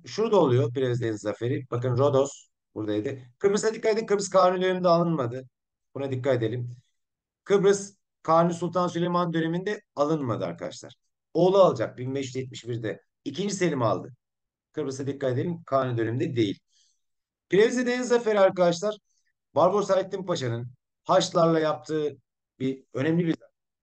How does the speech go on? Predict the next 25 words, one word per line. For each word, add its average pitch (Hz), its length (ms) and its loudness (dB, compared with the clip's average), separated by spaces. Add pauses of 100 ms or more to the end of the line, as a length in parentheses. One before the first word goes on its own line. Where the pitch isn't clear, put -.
(120)
bizim 165 220 -4
Haçlılarla 185 680 4
denizler, 170 640 2
de-, 156 180 -2 (220)
Haç-, - 360 -8 (180)
Haçlılarla 185 800 2 (540)
denizlerde 180 440 0
yaptığımız 208 680 -6
ilk 226 180 -6
savaştır. 123 680 -2 (880)
Ve 151 360 -2 (360)
Barbaros 190 420 4
Hayrettin 170 400 -2
Paşa 113 400 -4 (260)
burada 151 340 -2
büyük 170 240 -2
bir 147 60 -2
zafer 120 520 0
kazanıyor. 80 580 -12 (1400)
Şurada 113 240 -6
da 113 80 4
anlatıyor 113 440 -2
bakın. 160 400 -4 (500)
Bunu 180 160 2
bilelim. 175 500 2